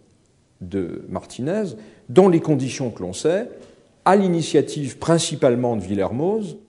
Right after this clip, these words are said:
les émules perdus ont décidé de continuer une aventure maçonnique qui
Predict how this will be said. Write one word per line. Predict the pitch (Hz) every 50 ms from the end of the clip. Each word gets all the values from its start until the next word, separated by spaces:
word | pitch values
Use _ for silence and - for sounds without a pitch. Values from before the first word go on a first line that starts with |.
| _ _ -
les | 113 127 123 123 135
émules | 175 165 165 170 165 151 143 117 98 87 - - - - - - - _ _ _ _ _ _ _ _ -
perdus | 131 120 120 131 180 277 320 269 330 - - - - - - - _ _ _ _ _ _ _ _ _ _ _ _ _ _ _ _ -
ont | 143 151
décidé | 147 147 156 147 - - - 127 107 113 139 160 185 202 - - - - - - - - _ _ _ _ _ _ _ _ _
de | - 117 127
continuer | 135 131 - 196 220 202 - - 175 160 165 160
une | 147 131 117 117
aventure | 113 104 117 117 107 - - 120 104
maçonnique | 104 101 101 - 95 101 156 190 - - - -
qui | - 160 160 180 214 240 -